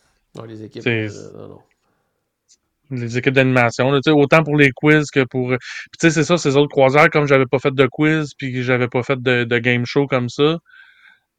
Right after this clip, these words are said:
Speaker 2: euh, tu sais, je, je, je les connaissais pas vraiment, tu sais, j'ai jamais, j'avais pas interagi avec eux autres tant que ça, autre que dans les tours guidés,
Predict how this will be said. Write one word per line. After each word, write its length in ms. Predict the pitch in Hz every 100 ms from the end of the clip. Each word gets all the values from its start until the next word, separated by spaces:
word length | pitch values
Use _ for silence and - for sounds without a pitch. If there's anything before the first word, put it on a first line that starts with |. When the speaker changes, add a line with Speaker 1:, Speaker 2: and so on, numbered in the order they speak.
| -
Speaker 2:
euh, 1000 | 117 113 110 110 110 110 110 110 110 107 104 _ _
tu 100 | -
sais, 60 | 135
je, 140 | 123
je, 180 | 113 107
je 140 | 107 110
les 60 |
connaissais 360 | 107 113 113 123 - _ -
pas 160 | 151
vraiment, 800 | 139 120 123 120 123 123 131 156
tu 120 | 151 151
sais, 60 |
j'ai 80 | 131
jamais, 300 | 131 135 135 120 127 _ _ _ _ _
j'avais 240 | 135 139 131
pas 120 | 160
interagi 540 | 156 151 139 135 131
avec 220 | 156 143 135
eux 160 | 131
autres 160 | 143 147
tant 140 | 139 131
que 80 | -
ça, 120 | 156
autre 300 | 160 143 143
que 80 | 139
dans 180 | 131 127
les 160 | 127
tours 200 | 127 139
guidés, 420 | 131 127 135 165